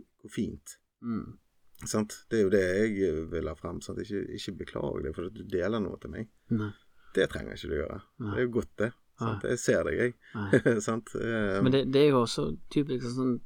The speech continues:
Speaker 2: tegn på noen som er veldig, veldig var for andres følelser, sant?
Speaker 1: Mm.
Speaker 2: For, for den andre, eller for de andre. Og er såpass var for det at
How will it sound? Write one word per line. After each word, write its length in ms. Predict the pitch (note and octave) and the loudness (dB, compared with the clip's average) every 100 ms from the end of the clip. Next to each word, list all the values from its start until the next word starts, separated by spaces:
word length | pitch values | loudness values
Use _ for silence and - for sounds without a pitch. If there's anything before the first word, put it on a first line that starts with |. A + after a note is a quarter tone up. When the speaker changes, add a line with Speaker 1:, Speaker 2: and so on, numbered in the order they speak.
| - - - - - | -12 -16 -16 -16 -8
Speaker 2:
tegn 440 | - C3 G#2+ G#2+ | 0 2 2 0
på 100 | - | -2
noen 220 | G2+ A2 A#2+ | 0 2 0
som 140 | A2+ | 0
er 80 | A2 | -2
veldig, 280 | G#2+ A2+ A2+ | 0 0 0
veldig 260 | G#2 A2 | 2 0
var 380 | A2+ A2 D#2 - - | 2 0 0 -6 -10
for 120 | - C#2+ | -8 -4
andres 840 | F#2+ G2 A2 G2 F2 - - - - - | -2 -2 -2 -2 -4 -8 -8 -12 -18 -12
følelser, 720 | - B2 E3+ G#3 G#2+ - - | -4 0 0 -2 -6 -6 -8
sant? 260 | A#2+ C3 | -8 -6
Speaker 1:
Mm. 140 | C3 C3 | -4 0
Speaker 2:
For, 180 | A#2 A2 - _ _ _ _ | 0 0 -8 _ _ _ _
for 140 | B2+ | 2
den 160 | B2 A#2+ | 4 6
andre, 420 | A2+ A#2 C3 A#2 | 6 4 4 2
eller 160 | G2+ G2+ | -2 -4
for 120 | - | -4
de 280 | A2 A#2 G#2+ | -2 0 0
andre. 440 | F2+ F2 - - - - - - - | -2 -6 -8 -10 -12 -18 -20 -20 -8
Og 240 | A2+ G#2+ G2+ - _ _ | -2 -2 -2 -8 _ _
er 120 | - B2 | -2 -2
såpass 400 | - B2 A#2+ G#2+ | -2 -4 -4 0
var 320 | B2 A#2 G#2 | 4 4 2
for 160 | - F2 | -6 -8
det 140 | F2 | -6
at 600 | - - - - - - | -6 -6 -10 -18 -18 -18